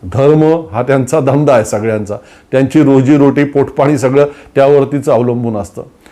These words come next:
देशवासियांमधील धर्मांधता जर संपली आणि सगळ्या धर्माचे लोक एकमेकांशी स्नेहाने, प्रेमाने वागू लागले, तर त्यांची दुकानं कशी चालतील मग?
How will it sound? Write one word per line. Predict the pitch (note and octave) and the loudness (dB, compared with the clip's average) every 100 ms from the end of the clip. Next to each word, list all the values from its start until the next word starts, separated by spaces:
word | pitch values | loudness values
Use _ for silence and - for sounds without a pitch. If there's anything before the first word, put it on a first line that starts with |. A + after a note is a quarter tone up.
| _ _ _ - | _ _ _ -4
देशवासियांमधील | G#2+ D3+ D#3+ F3+ D3+ C3+ D#3+ D3+ D3+ D3 D3+ C#3+ | 2 2 4 2 2 2 2 2 0 0 0 -2
धर्मांधता | A#2 B2 E3 F#3 E3 E3 | -4 0 2 2 2 2
जर | D3+ D3+ | 2 2
संपली | - C#3+ C3 A#2 A#2+ A#2+ - _ | 0 -2 -2 -2 -4 -6 -18 _
आणि | A#2+ C#3 | -6 -4
सगळ्या | C#3 C3+ C#3 F3 F3+ | -2 0 2 4 4
धर्माचे | D#3+ D3 D3 D3+ D#3 | 2 0 0 0 -2
लोक | D#3 D3 | -6 -2
एकमेकांशी | D#3 D3 C3+ C#3 D3+ D3+ D#3 | -2 -2 -4 -4 -2 -2 -4
स्नेहाने, | C3+ C#3 C3 C3+ D3 D3+ | -4 0 0 2 2 2
प्रेमाने | C#3 C3 C#3+ D3 | 2 2 2 4
वागू | C#3 C3 C3+ | 2 2 2
लागले, | C#3 B2+ A#2 | 2 2 -2
तर | A#2+ - - - | -4 -10 -14 -8
त्यांची | C3+ D3 C#3+ E3+ | -4 -2 0 0
दुकानं | D3 D3 F3 F#3 | 0 0 0 0
कशी | E3+ F3+ | 2 0
चालतील | C3+ C3 G#2+ A2+ | 2 0 -2 -4
मग? | G#2 | -4